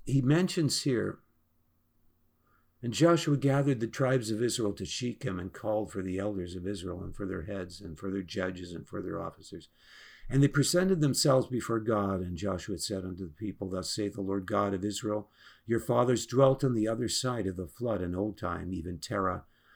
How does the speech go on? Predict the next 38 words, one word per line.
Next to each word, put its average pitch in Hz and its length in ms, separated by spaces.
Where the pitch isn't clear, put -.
the - 60
father 104 400
of 98 100
Abraham 92 580
and 98 380
the 95 60
father 101 360
of 90 80
Nachor, 95 480
and 98 120
they 107 100
served 160 720
other 113 300
gods." 92 520
And 92 120
he 95 80
warns 101 420
them 90 140
against 90 420
serving 82 360
these 78 200
gods. 95 640
And 139 140
the 165 100
other 202 220
side 196 300
of 165 80
the - 100
flood 139 420
could 165 240
also 156 580
mean 101 680
that 131 160
it 135 200
is 127 220
referring 131 840
to 127 180
the 117 300